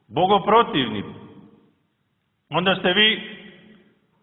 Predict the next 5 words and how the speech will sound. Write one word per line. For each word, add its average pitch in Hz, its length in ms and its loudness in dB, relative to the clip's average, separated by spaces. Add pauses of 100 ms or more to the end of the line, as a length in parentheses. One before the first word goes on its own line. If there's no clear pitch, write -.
(240)
na 139 160 0
mestu 202 480 0
tame. 196 400 6 (1500)
I 143 200 2
oni 214 360 2